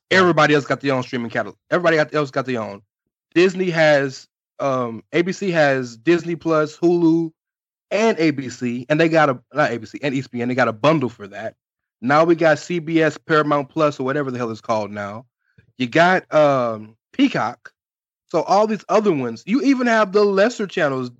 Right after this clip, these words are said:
Speaker 2: Discovery Plus, that has seventeen different, ch-, all these other ones that we got.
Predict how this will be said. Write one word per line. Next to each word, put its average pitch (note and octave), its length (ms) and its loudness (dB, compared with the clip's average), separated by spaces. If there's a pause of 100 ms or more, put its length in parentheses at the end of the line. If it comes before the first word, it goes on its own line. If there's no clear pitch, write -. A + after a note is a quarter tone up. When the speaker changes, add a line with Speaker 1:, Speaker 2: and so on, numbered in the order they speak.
(180)
Speaker 2:
Discovery D#3+ 600 2
Plus, B2+ 380 -6
that C3 140 -4
has C3 320 0
seventeen C3+ 680 -6
different, A2 280 -10
ch-, - 60 -20 (360)
all E3 160 4
these F3+ 140 2
other F3+ 240 2
ones C#3+ 220 -2
that B2 140 -4
we A#2+ 100 -8
got. C#3 340 0